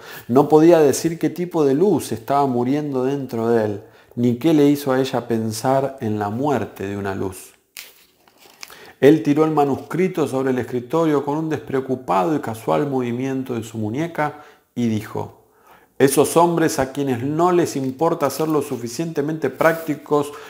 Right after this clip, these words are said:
como para vender sus cerebros por dinero, deberían adquirir un poco de conocimiento sobre las condiciones de la realidad práctica". La miró con una nota de desafío, como si esperara una respuesta enojada,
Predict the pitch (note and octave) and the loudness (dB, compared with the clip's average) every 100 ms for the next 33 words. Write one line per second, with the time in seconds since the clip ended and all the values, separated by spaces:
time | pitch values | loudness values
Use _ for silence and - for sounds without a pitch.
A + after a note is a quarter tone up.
0 | - C3 C3 A#2+ B2+ B2+ B2+ B2+ F#3 D3+ | -2 4 4 6 6 4 2 6 6 6
1 | B2+ - A#2 C#3+ D#3+ B2 - E3+ C3 C#3 | -2 -4 0 2 4 2 2 0 2 0
2 | D#3+ D3 C#3+ - - C3+ D#3 D#3+ E3+ F#3+ | 2 2 0 -6 -16 0 4 6 6 6
3 | E3 D3 D3 E3+ E3 C#3+ E3+ D#3+ D3 C3+ | 4 2 0 0 2 0 0 2 2 2
4 | B2+ A#2+ C#3 D#3+ D#3 C#3+ C3+ B2+ B2 A2+ | -2 -2 -2 -2 -2 -2 0 0 0 -2
5 | - D#3 C#3+ - G3 G3+ D3+ C#3 C3 B2 | 0 2 2 2 2 4 4 4 4 4
6 | C#3 D#3+ - E3 - A#2 - F#2 - - | 4 4 4 2 2 -6 -6 -6 -6 -20
7 | _ _ _ _ _ _ _ _ _ _ | _ _ _ _ _ _ _ _ _ _
8 | _ _ _ _ _ _ _ _ _ B2 | _ _ _ _ _ _ _ _ _ 0
9 | C3 C3 C#3 C#3+ - D3+ C#3+ F3 D#3 D#3 | 2 2 2 2 2 0 0 0 -2 -4
10 | E3+ D3 B2+ A2 G#2+ G#2 - F3+ D3 A2+ | -4 -2 0 -2 -4 -10 -8 -4 0 -2
11 | A2 A#2 A2+ A#2 - B2+ G3+ F3+ B2+ A2+ | -2 -6 -6 -10 -4 -2 0 0 -2 -2
12 | A2 - D#3 - B2 G#2+ - G#3 A#2 G2+ | -4 -6 -6 -4 -4 -2 4 6 6 2
13 | G2+ | -2